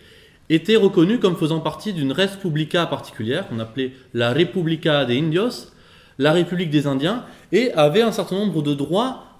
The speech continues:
particuliers qui étaient liés au fait qu'ils appartenaient à cette République. Donc, en un sens, le fait de revendiquer une République pouvait aussi être de la part, euh, des révoltés, en particulier, je pense ici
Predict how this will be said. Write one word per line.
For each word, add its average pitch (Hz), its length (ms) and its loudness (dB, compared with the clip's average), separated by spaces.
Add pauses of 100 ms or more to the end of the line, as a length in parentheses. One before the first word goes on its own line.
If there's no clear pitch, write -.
(120)
particuliers 202 880 -4
qui - 80 -4
étaient 156 200 2
liés 202 220 0
au 233 100 2
fait 220 180 -4
qu'ils 156 180 -4
appartenaient 143 560 -2 (240)
à 156 140 -2
cette 151 160 -6
République. 117 520 -8 (800)
Donc, 220 380 2
en 156 140 2
un 160 100 2
sens, 240 400 -2 (420)
le 185 320 2
fait 262 200 0
de 208 60 8
revendiquer 208 1000 4
une 175 140 2
République 170 640 0 (320)
pouvait 202 340 2
aussi 214 420 0
être 220 340 0
de 143 100 2
la 160 120 2
part, 165 440 -2 (220)
euh, 117 440 0
des 123 140 0
révoltés, 160 460 0
en 160 120 -2
particulier, 165 600 0
je 135 100 -6
pense 135 240 -10
ici 156 240 -4